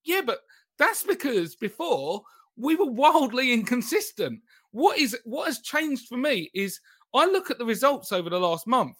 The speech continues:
and I'm like, "I, I expect to win games now." Like, I don't ex-, like, and I'm, and I love that feeling again. We are putting in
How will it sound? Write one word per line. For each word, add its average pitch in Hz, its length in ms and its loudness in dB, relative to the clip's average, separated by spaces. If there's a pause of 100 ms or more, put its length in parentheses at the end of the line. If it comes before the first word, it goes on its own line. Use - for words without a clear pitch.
and 214 100 -4
I'm 294 160 0
like, 247 240 2 (200)
"I, 311 340 2
I 311 220 4
expect - 580 -2
to 226 80 -6
win 294 320 -2
games 135 380 -4
now." 120 260 -12 (300)
Like, 233 120 4
I 262 120 6
don't 320 200 -2
ex-, 233 320 -8
like, 269 200 2 (160)
and 247 120 4
I'm, 262 200 2
and 233 120 2
I 240 60 4
love 247 320 2
that - 240 0
feeling 131 320 -2
again. 123 320 -8 (380)
We 294 320 2
are 180 260 2
putting 262 380 -2
in 196 320 -4